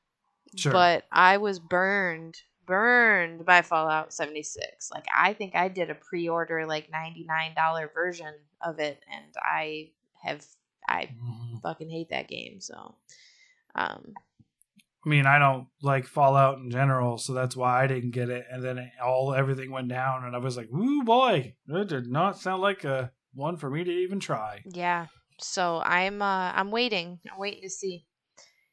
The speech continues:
Speaker 1: Okay. Well, I hope it works out.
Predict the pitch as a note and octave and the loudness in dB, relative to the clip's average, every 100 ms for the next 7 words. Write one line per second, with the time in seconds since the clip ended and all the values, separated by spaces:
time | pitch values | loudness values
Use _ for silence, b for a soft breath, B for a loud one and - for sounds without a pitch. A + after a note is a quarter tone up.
0 | _ _ _ _ _ _ _ _ _ _ | _ _ _ _ _ _ _ _ _ _
1 | _ _ _ _ _ _ _ _ _ _ | _ _ _ _ _ _ _ _ _ _
2 | D#3 E3 D#3+ D3 _ _ _ _ D3+ D3+ | -4 -2 -2 -6 _ _ _ _ 0 8
3 | D3+ D3 C#3 E3+ D#3+ B2 B2 A2+ C3+ A#2 | 10 10 8 2 0 -4 -6 -4 -2 -2
4 | B2 | -2